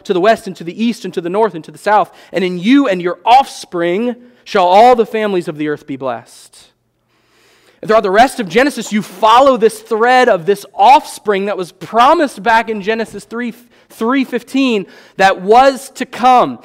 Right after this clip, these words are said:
And the hope here is that this offspring, this champion, this victor will finally deliver mankind from the darkness and the oppression of the serpent and of sin.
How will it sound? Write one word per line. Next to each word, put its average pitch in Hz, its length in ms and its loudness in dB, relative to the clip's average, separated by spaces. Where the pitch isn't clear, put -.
And 214 180 -2
the 202 80 0
hope 285 640 2
here 202 440 -2
is 202 180 2
that 220 160 2
this 202 220 -4
offspring, 220 920 2
this 214 340 0
champion, 262 640 0
this 220 160 -2
victor 233 460 -4
will 208 160 2
finally 247 880 0
deliver 240 880 2
mankind 226 1500 0
from 233 180 0
the 220 100 0
darkness 262 680 2
and 233 120 -4
the 226 100 0
oppression 240 540 -2
of 196 140 -6
the 196 60 -10
serpent 190 680 -8
and 214 100 -2
of 165 100 -4
sin. 160 720 -6